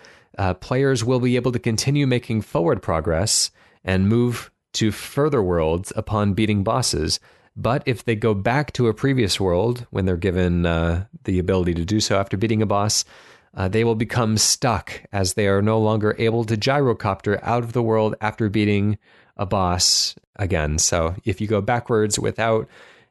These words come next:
doing, uh, Funky's training, you can get stuck and have to start your file all over again.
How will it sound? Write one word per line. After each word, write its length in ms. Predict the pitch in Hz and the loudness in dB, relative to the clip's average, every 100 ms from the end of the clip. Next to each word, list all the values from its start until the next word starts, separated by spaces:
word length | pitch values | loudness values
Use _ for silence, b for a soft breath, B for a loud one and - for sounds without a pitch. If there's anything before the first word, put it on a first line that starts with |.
| _ - | _ -4
doing, 400 | 98 95 92 92 | 0 2 2 2
uh, 160 | 90 | 0
Funky's 400 | 92 101 90 87 | -2 -4 -2 -4
training, 540 | - 135 131 127 120 - _ _ | -2 0 0 0 -2 -6 _ _
you 100 | 90 | -12
can 320 | - 87 101 104 | -4 -2 -2 -4
get 200 | 110 - | -2 -2
stuck 420 | - 139 - - _ | 0 -2 -4 -20 _
and 160 | 92 87 | -2 -2
have 120 | 90 | 0
to 80 | 87 | -2
start 280 | - 98 95 | 0 -2 -2
your 100 | 92 | -2
file 340 | 95 92 92 | -2 0 0
all 220 | - 87 | 0 0
over 260 | 95 87 78 | 0 0 -2
again. 440 | 80 78 78 90 | 0 0 -2 -4